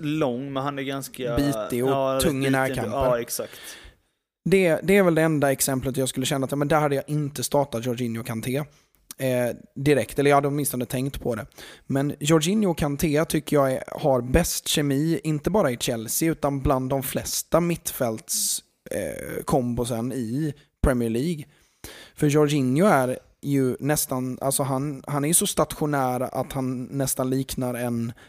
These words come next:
Speaker 2: han, han är ju så nära Pirlo du kommer idag.
Speaker 1: Ja.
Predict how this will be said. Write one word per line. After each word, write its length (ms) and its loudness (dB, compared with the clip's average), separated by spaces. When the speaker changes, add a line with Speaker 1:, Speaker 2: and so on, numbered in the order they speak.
Speaker 2:
han, 320 -6
han 120 2
är 40 4
ju 80 2
så 80 -2
nära 240 2
Pirlo 500 -2
du 80 6
kommer 300 0
idag. 220 -6
Speaker 1:
Ja. 440 -6